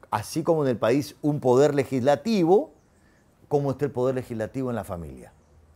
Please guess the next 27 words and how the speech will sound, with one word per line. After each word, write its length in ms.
Se 200
legisla, 640
el 160
chico 300
conoce 600
las 220
reglas 520
y 200
en 100
el 140
país 380
está 220
la 180
Constitución 880
y 140
están 280
las 140
leyes. 600
La 200
Constitución 560
es 100
lo 240
que 140
no 260
debería 420
de 120
cambiar, 480